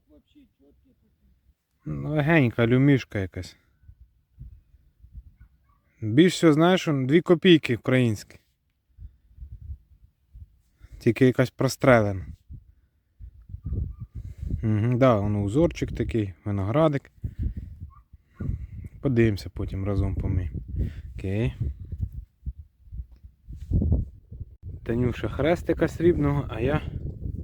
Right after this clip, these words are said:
отак от, золоту петличку. Якийсь автобат.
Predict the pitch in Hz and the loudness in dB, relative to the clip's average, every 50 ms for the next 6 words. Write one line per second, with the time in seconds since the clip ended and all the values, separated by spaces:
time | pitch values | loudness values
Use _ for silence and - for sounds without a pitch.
0 | - - - - - - - - - - - - - - - - - - - - | -12 -14 -18 -18 -18 -18 -18 -20 -18 -16 -14 -12 -12 -12 -14 -14 -14 -14 -14 -14
1 | - - - - - - - - - - - - - - - - - - - 107 | -14 -14 -12 -12 -12 -12 -14 -14 -14 -16 -16 -16 -16 -16 -16 -18 -18 -18 -16 -16
2 | 101 - - 95 90 - - - - - - 104 98 95 117 123 131 131 - - | -16 -16 -16 -18 -18 -18 -20 -20 -20 -20 -16 -10 -4 0 2 2 2 2 0 -2
3 | 127 - - 113 - - 107 95 - - - - - - - - _ _ _ _ | -4 -2 -2 -2 -2 -2 -6 -6 -8 -12 -20 -20 -20 -20 -20 -20 _ _ _ _
4 | _ _ _ _ _ _ _ _ _ _ _ _ _ _ _ _ _ _ _ _ | _ _ _ _ _ _ _ _ _ _ _ _ _ _ _ _ _ _ _ _
5 | _ _ _ - - - - - - - - - 101 - - - - - _ _ | _ _ _ -20 -20 -20 -18 -20 -20 -14 -10 -10 -10 -10 -12 -20 -20 -20 _ _
6 | _ _ _ _ - - 127 - - - 117 113 107 107 107 98 - - | _ _ _ _ -10 -8 -8 -6 -2 0 0 0 2 2 -2 -2 -2 -8